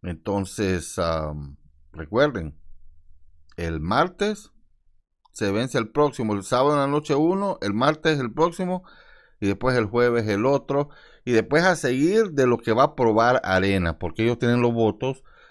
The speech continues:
pero va a ser voluntario. Yo no creo que va a tener mucho efecto en el país. Hasta luego, pero sabe, a-, antes que yo me despida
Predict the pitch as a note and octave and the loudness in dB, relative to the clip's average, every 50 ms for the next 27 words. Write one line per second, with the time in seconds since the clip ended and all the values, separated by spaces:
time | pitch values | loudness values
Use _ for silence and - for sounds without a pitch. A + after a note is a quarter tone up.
0 | - _ _ - - _ _ - A#2 A2 G#2 G2+ F#2+ F#2 F2+ F2 E2+ D#2+ D#2+ - | -20 _ _ -20 -20 _ _ 0 2 4 4 4 2 2 0 0 -2 -4 -8 -14
1 | _ _ - _ _ _ _ _ _ - _ _ - G2 G2 G2+ G2 - A#2+ A2+ | _ _ -20 _ _ _ _ _ _ -20 _ _ -8 -4 -4 -2 -2 0 -2 -2
2 | A2+ G#2+ G2+ G2 F#2+ F#2 F2+ - - F#2 F2 F#2 G2 G2 G2 F#2 F2 E2+ E2 D#2+ | 0 0 0 0 0 0 -2 -2 -2 -2 0 0 0 -2 -2 -4 -4 -4 -4 -6
3 | D#2+ - - D#2+ - _ - - - _ _ _ _ - G2+ E2+ - _ - - | -8 -10 -14 -18 -18 _ -20 -20 -20 _ _ _ _ -20 -20 -20 -20 _ -20 -16
4 | - F#2+ E2+ D#2 D#2+ F#2+ G#2 A2 A#2 G#2+ - G#2+ G#2+ G2+ - - G2 F2+ E2+ D#2 | -12 -12 -10 -8 -4 -2 0 0 0 -2 -2 -2 -2 -2 -2 -2 -4 -4 -2 0
5 | F#2+ G2 - - F2+ F2+ F#2 F#2 F2+ F#2 F#2 G2 F#2 - F#2+ F2 - - G2 F2+ | 0 0 0 -2 -4 -2 -2 -2 -2 -2 -4 -4 -4 -4 -6 -6 -6 -4 -6 -6
6 | F2 D#2+ - - E2+ - E2 E2 D#2+ D#2+ D#2 - D#2+ D#2 D#2 D#2 D2+ C#2+ - - | -6 -6 -8 -10 -10 -8 -8 -8 -8 -8 -8 -8 -8 -8 -6 -6 -8 -10 -12 -16
7 | - _ _ _ _ _ - - - - - A#2+ D#3+ G3 G#3 G#3+ G#3+ G3 - - | -20 _ _ _ _ _ -12 -8 -2 0 4 6 6 6 8 8 6 6 4 2
8 | - - - - - G#2+ G2 - - C3+ C#3 C3+ B2+ - - G2 G2 - - _ | -2 -18 -14 -8 -4 -4 -2 0 2 2 2 2 0 0 0 -2 -2 -2 -6 _
9 | - - A2 A#2 - C3+ - - A2 G#2+ A2+ A#2+ B2 A#2+ A#2 A2 A2+ - C3+ B2 | -8 -6 -6 -4 -4 -6 -4 -2 -2 0 0 0 0 0 -2 -2 -4 -4 -4 -2
10 | G#2 F#2 F2+ F#2 F#2 | 0 0 -2 -2 -6